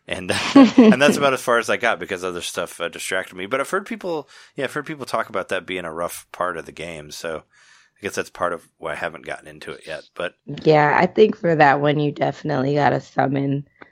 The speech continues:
Speaker 2: some more people. Like, you gotta just summon a, a team that gets it,
Speaker 1: Mm.
Speaker 2: because the frustrating thing about the Black Order is that your team, um, you, you can't control everybody at once, right?
Speaker 1: Yeah.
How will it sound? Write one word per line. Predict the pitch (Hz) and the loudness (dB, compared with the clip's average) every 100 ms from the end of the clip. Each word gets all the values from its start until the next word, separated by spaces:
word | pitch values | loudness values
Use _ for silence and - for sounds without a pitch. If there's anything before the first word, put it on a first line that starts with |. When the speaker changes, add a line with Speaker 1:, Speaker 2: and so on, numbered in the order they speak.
| _ _ | _ _
Speaker 2:
some | - 175 | 0 4
more | 160 143 | 6 4
people. | 139 147 143 135 135 | 4 0 4 6 8
Like, | 135 143 | 6 4
you | |
gotta | 147 131 131 | 4 4 2
just | 143 - - | -8 -8 -2
summon | 139 139 131 | 2 2 2
a, | 131 - | 0 -2
a | 143 | -6
team | - 160 147 131 | -2 2 4 4
that | 104 76 | 4 4
gets | 131 135 - | 2 2 2
it, | 131 - | 2 2
Speaker 1:
Mm. | |
Speaker 2:
because | 147 - 139 139 - - | 0 6 4 4 -12 0
the | 180 | 2
frustrating | 170 180 - 156 151 147 | 6 4 4 2 2 2
thing | 151 | 2
about | 143 139 139 | 4 2 2
the | |
Black | 139 147 139 139 | 2 4 2 -2
Order | 127 131 143 143 139 - - - | -4 2 4 2 -2 -12 -14 2
is | 156 143 | 2 6
that | 143 - - | 4 4 2
your | 143 139 143 | 6 6 6
team, | - - 156 160 208 240 _ - | 0 -2 2 4 4 0 _ -4
um, | 147 143 139 139 139 135 - _ | 0 2 2 0 -2 -4 -8 _
you, | 175 185 - | 2 4 2
you | - 165 | -2 -2
can't | - 214 - | 4 4 6
control | 202 170 160 | 2 6 6
everybody | 151 143 143 143 139 | 6 6 4 4 4
at | 139 - | 2 0
once, | 139 127 - - | -2 -2 -6 -2
right? | 143 151 - - | 0 0 -2 -6
Speaker 1:
Yeah. | 95 | -8